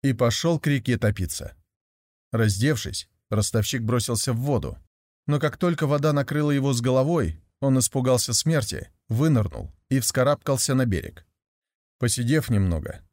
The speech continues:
ростовщик снова бросился в воду, но опять испугался и выскочил на берег. И так он проделывал несколько раз.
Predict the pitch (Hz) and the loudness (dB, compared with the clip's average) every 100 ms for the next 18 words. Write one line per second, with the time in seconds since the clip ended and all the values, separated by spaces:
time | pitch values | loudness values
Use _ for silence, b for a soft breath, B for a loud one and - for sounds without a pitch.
0 | _ 110 110 - 110 139 117 - 147 127 | _ -2 -2 0 -2 -2 -2 -2 0 2
1 | 101 110 101 101 - 107 120 107 - - | 2 2 0 -2 -2 -2 0 -2 -4 -10
2 | _ _ _ _ - 147 - 147 - 135 | _ _ _ _ -2 0 0 0 2 0
3 | 110 107 - 120 147 147 160 - 143 123 | 0 -2 -2 2 2 2 -2 0 2 2
4 | 113 117 - 107 107 82 - - - _ | 2 0 0 2 2 0 -4 -12 -18 _
5 | _ _ _ _ _ _ 131 113 151 160 | _ _ _ _ _ _ 0 2 2 2
6 | 160 151 143 131 151 139 135 131 143 - | 2 0 0 2 2 2 2 2 2 0
7 | 143 143 120 76 - | -2 0 0 -2 -6